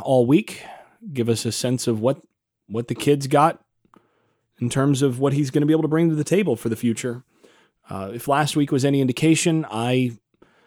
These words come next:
I felt like he was still a ways away from really being ready.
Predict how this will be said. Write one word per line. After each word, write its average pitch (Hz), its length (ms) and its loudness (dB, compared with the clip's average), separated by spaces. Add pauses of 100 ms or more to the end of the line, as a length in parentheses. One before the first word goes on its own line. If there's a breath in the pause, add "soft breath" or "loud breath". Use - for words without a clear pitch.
(640 soft breath)
I 123 60 -2
felt 139 200 4
like 135 220 0
he 143 160 2
was 131 480 2
still 160 240 2
a 139 40 4
ways 139 280 4
away 127 260 2
from 123 400 -2
really 131 280 4
being 117 220 0
ready. 151 400 2